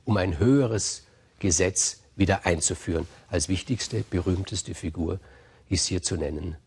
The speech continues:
der Robin Hood. Auch die Brüder Grimm haben einen Meisterdieb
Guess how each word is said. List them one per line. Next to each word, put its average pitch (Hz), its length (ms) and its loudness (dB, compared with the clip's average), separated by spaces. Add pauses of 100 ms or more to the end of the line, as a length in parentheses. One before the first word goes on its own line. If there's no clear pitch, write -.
(420)
der 80 100 4
Robin 80 300 2
Hood. 82 220 -4
Auch 95 160 2
die 113 100 -2
Brüder 92 300 0
Grimm 117 300 0
haben 98 180 -2
einen 82 240 -2
Meisterdieb 80 720 -6